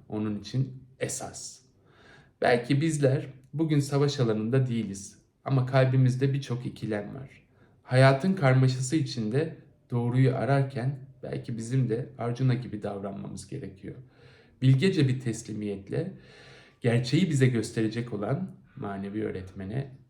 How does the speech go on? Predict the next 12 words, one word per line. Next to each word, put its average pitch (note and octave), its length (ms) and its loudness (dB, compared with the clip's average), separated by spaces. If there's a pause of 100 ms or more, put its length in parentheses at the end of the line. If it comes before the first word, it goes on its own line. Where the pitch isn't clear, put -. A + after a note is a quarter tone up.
yaklaşmak. - 720 -12 (1000)
Bhagavad E3 520 6
Gita F#3+ 220 2
sadece C#3 440 2
geçmişin C3 600 2
değil, C3 360 0
bugünün B2 420 4
de B2 60 0
yol A2+ 200 2
haritasını G#2 540 -6
bize G2 240 -10
veriyor. F#2 320 -12